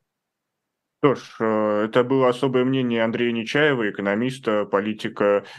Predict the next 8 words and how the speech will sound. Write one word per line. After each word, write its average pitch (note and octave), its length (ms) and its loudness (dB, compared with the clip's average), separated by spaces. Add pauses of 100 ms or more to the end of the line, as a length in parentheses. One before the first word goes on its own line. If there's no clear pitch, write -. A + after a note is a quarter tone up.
и A#2 100 -6
председателя G#2 580 -2
партии G2+ 800 0
«Гражданская G#2 560 -2
инициатива». A#2 680 0 (280)
Хотелось A#2 360 0
завершить A#2+ 340 -4
словами, A#2 680 2